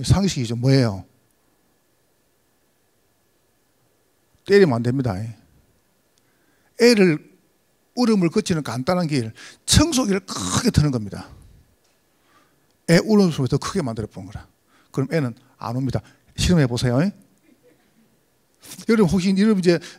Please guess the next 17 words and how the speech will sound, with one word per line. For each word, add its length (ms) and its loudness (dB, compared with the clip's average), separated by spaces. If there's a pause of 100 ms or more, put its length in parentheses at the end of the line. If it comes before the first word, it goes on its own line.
저녁에 340 2
이제 180 0
막 160 -6
땡기니까 520 -4
이제 360 -4 (1160)
라면을 340 4
이렇게 160 -2
먹고 180 -2
자잖아요. 260 -2
그럼 120 -4
라면 240 4
먹고 160 4
자면은 460 2 (220)
아침에 600 0 (200)
얼굴이 280 6
퉁퉁 300 -6
붓죠. 520 -6